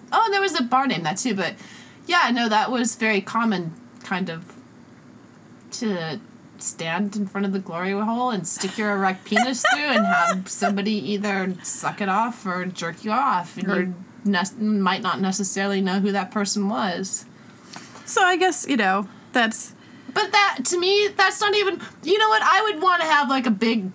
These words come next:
Speaker 1: gothic carven door with, you know,
Speaker 2: Well, some
Speaker 1: dragons
Speaker 2: design,
Speaker 1: and,
Speaker 2: yeah.
Speaker 1: and whatever design.
Speaker 2: This is
Speaker 1: And
Speaker 2: kinda
Speaker 1: then, like,
Speaker 2: boring.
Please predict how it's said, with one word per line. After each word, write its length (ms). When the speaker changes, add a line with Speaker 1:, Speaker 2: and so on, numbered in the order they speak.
Speaker 1:
gothic 720
carven 720
door 440
with, 480
you 140
know, 340
Speaker 2:
Well, 140
some 160
Speaker 1:
dragons 320
Speaker 2:
design, 460
Speaker 1:
and, 160
Speaker 2:
yeah. 560
Speaker 1:
and 80
whatever 380
design. 460
Speaker 2:
This 100
is 60
Speaker 1:
And 80
Speaker 2:
kinda 200
Speaker 1:
then, 160
like, 140
Speaker 2:
boring. 380